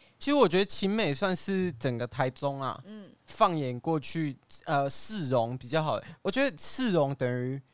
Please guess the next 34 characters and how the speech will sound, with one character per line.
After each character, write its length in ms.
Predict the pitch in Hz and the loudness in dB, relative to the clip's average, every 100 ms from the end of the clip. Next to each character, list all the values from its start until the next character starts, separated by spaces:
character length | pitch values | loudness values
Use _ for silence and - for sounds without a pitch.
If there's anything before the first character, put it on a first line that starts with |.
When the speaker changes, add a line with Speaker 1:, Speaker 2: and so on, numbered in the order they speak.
| _ _ | _ _
Speaker 1:
市 360 | - - - 220 | -12 -6 -2 0
民 220 | 160 127 | 0 -4
的 140 | 127 139 | -6 -4
面 260 | 156 156 | -2 -2
容、 260 | 113 95 92 | -2 -4 -6
欸， 200 | 98 - | -12 -16
可 100 | - | -6
以 40 | - | -2
这 80 | 214 | 0
样 180 | 156 | -2
想， 180 | 160 123 | -2 -6
Speaker 2:
嗯， 60 | 98 - | -8 -4
Speaker 1:
就 160 | 208 | -2
是 80 | 214 | 0
Speaker 2:
可 60 | 160 | -2
以。 140 | 143 - _ _ | -10 -18 _ _
Speaker 1:
这 140 | - 226 | -2 -2
一 140 | 233 | 0
区 400 | 233 - 226 226 - _ | -2 -2 0 -2 -8 _
比 80 | |
较 100 | 135 | -2
好 180 | 185 156 | -2 -2
看， 280 | 107 160 131 | -2 0 0
所 180 | - 196 | 0 0
以 80 | 156 | 2
就 160 | 185 | 2
会 160 | 185 185 | 2 2
有 140 | 131 | 0
人 180 | 113 113 | -2 -4
去 140 | - | -6
那 120 | 131 139 | -4 -2
边 160 | 139 | -2
拍 180 | 139 127 | -4 -4
照。 280 | 113 110 | -2 -2